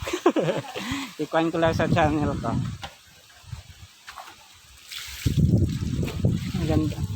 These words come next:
Lahat tayo? Sige ah, lahat na. Thank you.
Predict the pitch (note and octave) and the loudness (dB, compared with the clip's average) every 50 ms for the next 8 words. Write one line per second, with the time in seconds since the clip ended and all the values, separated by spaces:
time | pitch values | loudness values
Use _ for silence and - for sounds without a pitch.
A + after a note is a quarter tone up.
0 | - - - F3 G#3 G#3 G#3+ G#3+ G#3+ G#3 G#3+ A#3+ C4 - - - - - - - | -6 0 2 4 4 6 8 8 8 8 8 6 4 0 -8 -20 -20 -20 -20 -20
1 | - - - - - - - - - - _ _ - - - - - F3 F3 G3+ | -20 -20 -14 -14 -14 -14 -14 -20 -20 -20 _ _ -20 -20 -20 -4 -2 0 2 4
2 | G#3+ G#3 G#3+ A3 G3+ G3 E3+ E3 E3+ F3 F3 E3+ E3+ E3 D#3 - - - - D#3+ | 6 6 6 6 4 2 2 2 2 2 0 0 0 -2 -4 -8 -14 -8 -2 0
3 | E3 F#3+ G3+ G#3 G#3+ G#3 G3+ G3 F#3+ F#3+ G3 | 2 4 4 4 4 6 6 6 6 6 4